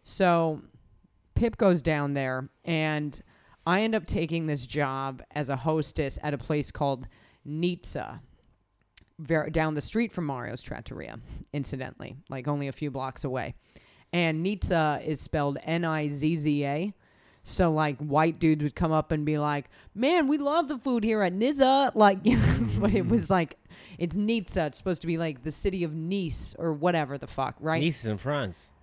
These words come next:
Speaker 1: I don't fucking know. It was like a, it was supposed to be like a, a, um, a fusion of some shit.
Speaker 2: Is it
Speaker 1: I
Speaker 2: Italian or some shit?
Speaker 1: It was like a ta-, I, I don't, there were, like, crostinis, but there was pasta, but there was pizza.
Speaker 2: How
Speaker 1: It
Speaker 2: much did you get felt up there, and we'll know if they're Italian or not, 'cause that's their language.
Speaker 1: No, there was,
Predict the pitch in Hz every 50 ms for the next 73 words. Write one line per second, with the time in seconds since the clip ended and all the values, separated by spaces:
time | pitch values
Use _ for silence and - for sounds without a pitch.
0 | _ _ 208 220 226 220 190 156 - - 180 147 - - 147 143 139 139 - 180
1 | 190 202 180 226 208 226 220 - 208 214 - - 262 - - 233 233 220 214 -
2 | 180 175 165 - - 180 - - 180 175 170 160 156 151 151 147 147 147 - -
3 | - - - - - - 208 214 214 214 208 170 175 208 208 214 226 233 208 -
4 | - 196 185 160 - 226 214 214 202 - - - 247 220 220 - - - - 120
5 | 110 175 180 - - 123 123 131 131 135 143 139 127 147 143 131 139 135 110 -
6 | - - - 220 214 220 226 214 214 - - - - 208 214 - - 196 214 -
7 | - - 247 254 240 - 285 277 269 269 262 - - _ _ - _ - _ 220
8 | 220 226 233 233 - - - 254 - - - - 254 247 247 233 233 233 233 233
9 | 233 233 233 - - 175 156 175 165 156 - - - - 233 226 214 202 - -
10 | - 226 214 208 208 202 196 202 165 165 151 151 - - - - 240 202 - -
11 | - 165 190 196 190 190 185 190 180 - - - - - - 139 139 147 151 147
12 | 113 - - 160 151 135 - 160 156 - - 120 110 107 104 78 107 110 110 110
13 | 110 113 110 107 104 113 104 98 104 107 107 110 107 104 98 95 95 95 90 -
14 | - 98 113 110 95 - 110 104 104 101 104 101 92 90 85 - - - - 185
15 | 190 190 196 196 190 190 175 170 190 190 190 175 190 175 147